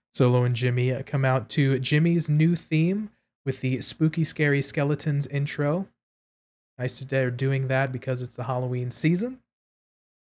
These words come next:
Nice little character work in the beginning. I love that Jimmy goes for a handshake and a dab,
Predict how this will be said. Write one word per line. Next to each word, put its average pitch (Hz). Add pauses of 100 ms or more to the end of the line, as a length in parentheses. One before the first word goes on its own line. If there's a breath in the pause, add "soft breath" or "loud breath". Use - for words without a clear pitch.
(160)
Nice 226
little 302
character 247
work 117
in 123
the 120
beginning. 123
I -
love 127
that 135
Jimmy 135
goes 135
for 123
a 120
handshake 160
and 135
a 120
dab, 143